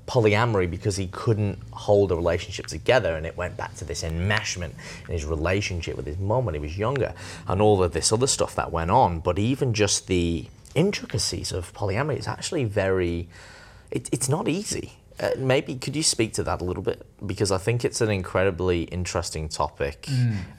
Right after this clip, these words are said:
Speaker 1: and I don't think people maybe would quite understand. I think it's a, "That sounds cool, I'll be that because it's awesome, I get to be multiple chicks." I think that's the guy perspective, ma-, the initial,
Speaker 2: Yeah.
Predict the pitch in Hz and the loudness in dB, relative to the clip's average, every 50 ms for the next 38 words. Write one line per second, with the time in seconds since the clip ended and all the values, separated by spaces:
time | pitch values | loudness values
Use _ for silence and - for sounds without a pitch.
0 | - - 90 90 87 85 82 - 87 - 90 90 90 - - - 90 87 - - | -2 2 2 4 4 2 0 -2 -2 0 0 -2 -2 -2 -2 -2 -2 -2 -4 -8
1 | - - 95 85 - - 71 71 73 87 85 82 82 78 80 78 76 82 - - | -10 -8 -8 -6 -6 -6 -8 -6 -4 -2 -2 -2 -2 -2 -4 -6 -6 -8 -10 -10
2 | - - - 92 85 - - 85 82 78 80 - - 85 82 82 80 - - 95 | -10 -4 -2 -2 -2 -2 -4 -4 -4 -4 -4 -4 -2 -2 -2 -2 -2 -2 -2 -2
3 | 113 - 147 139 131 147 - - - 123 110 104 98 - - - - - - - | 0 2 2 4 4 2 2 4 4 4 4 4 2 -2 -12 -20 -20 -20 -20 -20
4 | _ _ - - - 123 123 117 117 - - - 113 104 101 98 90 - - - | _ _ -20 -4 0 4 4 6 4 4 0 0 0 0 0 -2 -4 -6 -4 0
5 | 113 101 92 90 87 85 85 - - 95 92 92 85 87 87 82 85 82 82 82 | 2 2 2 2 0 0 -2 0 2 2 2 4 2 0 -2 -2 0 2 2 2
6 | 80 - - - 90 92 92 80 95 73 71 87 82 82 78 - - 80 78 80 | 0 -2 -4 -8 -6 -4 -2 -2 -2 -2 0 0 2 2 0 0 -2 -2 -2 -2
7 | 80 78 71 - - 78 80 78 76 82 85 71 - - - 85 - - - 98 | -2 -2 -4 -4 -4 -4 -4 -2 0 0 -2 -2 -2 -4 -8 -8 -2 -2 -2 -2
8 | - - - - - 107 104 - 92 101 92 - - - - 87 76 73 - 80 | -2 -6 -12 -4 -4 -4 -4 -2 0 0 0 0 -2 -6 -6 -6 -6 -2 0 0
9 | 76 85 104 - - - - - - - - - - 147 135 90 73 73 - - | 2 2 0 0 -2 -8 -6 -6 -6 -8 -6 -4 -4 -2 -2 -2 -4 -6 -10 -4
10 | 101 - 107 101 95 90 101 - - 131 131 147 151 - 117 | 0 2 2 2 2 0 -2 2 2 2 2 2 -2 -4 -6